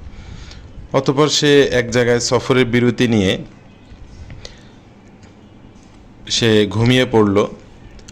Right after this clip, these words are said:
অতঃপর ঘুম থেকে যখন উঠল, সে দেখল তার উট এবং তার সাওয়ারি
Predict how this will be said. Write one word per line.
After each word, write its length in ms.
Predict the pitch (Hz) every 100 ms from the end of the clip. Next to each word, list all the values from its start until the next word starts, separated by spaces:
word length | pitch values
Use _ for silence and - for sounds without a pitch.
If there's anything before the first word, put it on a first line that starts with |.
| - -
অতঃপর 320 | 113 113 123
ঘুম 240 | 101 123
থেকে 240 | 127 143 147
যখন 300 | 131 131 127
উঠল, 520 | 120 135 120 107 - -
সে 200 | - 113
দেখল 400 | 101 110 120 117
তার 440 | 117 107 104 104 -
উট 260 | 113 113
এবং 380 | 113 101 104 101 95
তার 120 | 98
সাওয়ারি 560 | 95 101 98 98 101